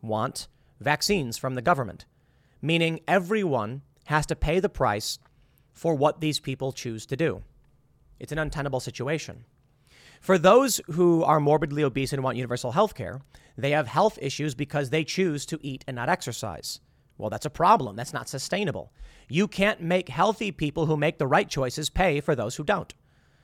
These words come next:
Men who know monkeypox is spreading want others to pay for them to be able to do the, to, uh, do these things during this health crisis. In the end,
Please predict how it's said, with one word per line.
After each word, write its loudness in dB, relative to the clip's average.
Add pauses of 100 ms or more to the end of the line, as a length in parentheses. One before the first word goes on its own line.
(360)
Men 4
who 4
know 6
monkeypox 2
is -4
spreading 2 (260)
want 4 (100)
others 6
to 0
pay 2
for 0
them 2
to -4
be -2
able -4
to -10
do 2
the, -4 (260)
to, -6
uh, -4
do 2
these 2
things -4
during 2
this -6
health -2
crisis. -10 (1400)
In 2
the 2
end, 0